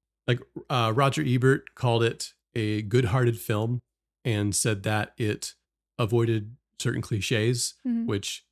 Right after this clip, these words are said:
Speaker 1: I thought was pretty surprising considering I found a lot of the stuff in it to be pretty
Speaker 2: <laughs>
Speaker 1: down the line with this type
Speaker 2: Yeah.
Speaker 1: of movie, what you would expect.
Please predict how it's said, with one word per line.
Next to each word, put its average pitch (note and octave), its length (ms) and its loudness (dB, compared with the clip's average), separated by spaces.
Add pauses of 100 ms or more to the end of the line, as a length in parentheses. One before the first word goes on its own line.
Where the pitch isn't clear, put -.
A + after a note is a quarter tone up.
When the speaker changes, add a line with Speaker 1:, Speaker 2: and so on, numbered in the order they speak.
(140)
Speaker 1:
I A2+ 80 0
thought A#2+ 100 2
was G#2 120 -2
pretty A#2 260 0
surprising A2 560 -2
considering G#2+ 480 -2
I G2+ 80 -2
found G2+ 320 -4
a - 20 -6
lot G2 220 -4
of G2+ 180 -8
the G#2 80 -8
stuff G#2 260 -6
in G#2+ 120 -2
it C3 120 -6
to B2+ 120 -4
be B2 520 0
pretty G#3 960 4
Speaker 2:
<laughs> F#3 220 -12
Speaker 1:
down A3 260 2
the G#3+ 80 4
line G#3+ 380 4
with G#3+ 180 0
this A3+ 220 0
type G#3+ 180 2
Speaker 2:
Yeah. G#3+ 60 -2
Speaker 1:
of G3+ 80 0
movie, A3+ 300 0
what A3 200 -2
you A3 60 -2
would G#3+ 80 -2
expect. G#3+ 300 -2